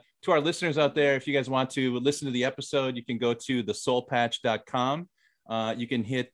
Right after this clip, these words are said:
uh, subscribe on our YouTube channel. Um, if you wanna contact us, you can send us an email at podcast at the soul patch dot com.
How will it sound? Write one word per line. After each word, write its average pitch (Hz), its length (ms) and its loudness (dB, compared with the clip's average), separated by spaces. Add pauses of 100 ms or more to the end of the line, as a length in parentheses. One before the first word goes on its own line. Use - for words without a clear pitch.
uh, 113 240 2
subscribe 123 680 0
on 113 80 2
our 104 60 0
YouTube 127 400 -4
channel. 180 500 -6 (220)
Um, 117 320 2
if 113 100 -6
you 131 80 0
wanna 127 200 2
contact 151 560 0
us, 190 260 -2
you 127 80 0
can 110 300 -2
send 131 240 0
us 113 100 -6
an 123 60 -4
email 156 300 0
at - 120 -6
podcast 139 760 0
at 131 280 -2
the 110 40 -8
soul 123 220 2
patch 120 320 -2
dot 113 240 0
com. 156 280 0